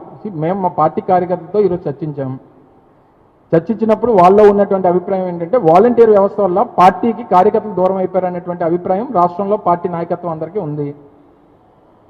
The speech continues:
వాలంటీర్ వ్యవస్థ అనేటువంటి దానివల్ల ప్రజలకు మంచి జరిగింది, మా పార్టీకి అన్యాయం జరిగింది అనేటువంటిది మా అభిప్రాయం,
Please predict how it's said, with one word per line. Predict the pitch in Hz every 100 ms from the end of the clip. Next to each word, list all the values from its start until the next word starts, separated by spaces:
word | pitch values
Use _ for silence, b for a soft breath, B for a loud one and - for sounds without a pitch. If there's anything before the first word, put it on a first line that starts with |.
| _ _ _ _ _ 117
వాలంటీర్ | 120 170 240 240 240
వ్యవస్థ | 208 190 226 -
అనేటువంటి | 226 226 220 214
దానివల్ల | 208 220 233
ప్రజలకు | 247 180 180 247 240
మంచి | 208 185
జరిగింది, | 185 170 160 156 156 - - - _ _ _ _
మా | 160 202
పార్టీకి | - 240 269 254
అన్యాయం | 220 226 220
జరిగింది | 214 214 214
అనేటువంటిది | 214 214 220 240 381
మా | 285
అభిప్రాయం, | 233 247 262 294